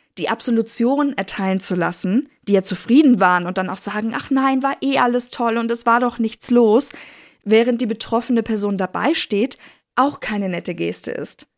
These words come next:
Also mit einer ehrlichen Entschuldigung hat das in meinen Augen einfach nichts zu tun. Aber immerhin, mir wurde in dem Moment nochmal klar, dass andere sehr wohl bemerkt haben, dass da irgendwas los war.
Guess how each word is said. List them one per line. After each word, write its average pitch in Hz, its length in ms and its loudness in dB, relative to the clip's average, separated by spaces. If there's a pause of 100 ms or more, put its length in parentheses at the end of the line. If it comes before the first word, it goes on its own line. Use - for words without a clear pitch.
(600)
Also 226 160 2
mit 247 160 2
einer 233 240 0
ehrlichen 277 380 4
Entschuldigung 240 680 2
hat 226 100 -2
das 226 140 -6
in 214 140 -2
meinen 214 300 0
Augen 226 320 0
einfach 233 360 -6
nichts 220 380 -4
zu 233 100 -6
tun. 202 500 -2 (460)
Aber 226 240 4
immerhin, 233 420 4
mir 262 160 6
wurde 240 200 6
in 220 140 0
dem 220 140 2
Moment 220 320 0
nochmal 226 300 -2
klar, 208 340 0
dass 240 160 -2
andere 226 480 0
sehr 208 240 -2
wohl 220 160 4
bemerkt 196 640 -2
haben, 202 300 2
dass 214 180 -2
da 214 100 -2
irgendwas 190 560 -4
los 185 400 -4
war. 185 300 0